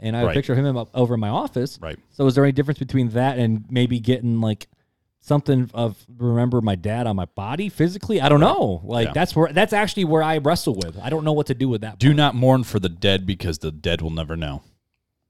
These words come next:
Speaker 1: What, what, what's that?
Speaker 2: I don't know.
Speaker 1: Is that just Fuller?
Speaker 2: It's
Speaker 1: So I'm
Speaker 2: just,
Speaker 1: like, that
Speaker 2: that's
Speaker 1: was, that was like, I thought
Speaker 2: that's
Speaker 1: that
Speaker 2: a,
Speaker 1: was some scripture right there.
Speaker 2: that's some Fullerisms.
Speaker 1: But we do see, you know, don't,
Speaker 2: But
Speaker 1: the God's,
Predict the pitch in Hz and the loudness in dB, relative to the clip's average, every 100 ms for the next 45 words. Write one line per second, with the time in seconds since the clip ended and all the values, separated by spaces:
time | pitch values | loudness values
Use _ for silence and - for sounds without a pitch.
0 | _ _ _ _ _ _ _ _ _ _ | _ _ _ _ _ _ _ _ _ _
1 | _ _ 107 - 98 82 90 - 87 87 | _ _ -10 -6 -6 -4 -6 -6 -8 -8
2 | - - 92 73 80 117 110 110 110 110 | -10 -10 -8 -8 -4 -2 0 0 4 4
3 | 123 - 139 143 131 160 175 151 131 151 | 2 2 4 4 4 6 4 2 0 0
4 | 160 131 131 185 127 135 - 104 - 190 | 2 2 2 2 4 4 4 -8 4 4
5 | - 123 113 110 - 147 117 120 - 95 | 6 2 2 2 2 4 4 4 0 2
6 | 135 117 90 - 80 185 185 170 277 - | 2 4 2 0 4 6 6 4 0 0
7 | 196 156 151 123 143 180 143 139 139 170 | -2 2 2 6 8 6 2 -4 2 4
8 | 180 | 2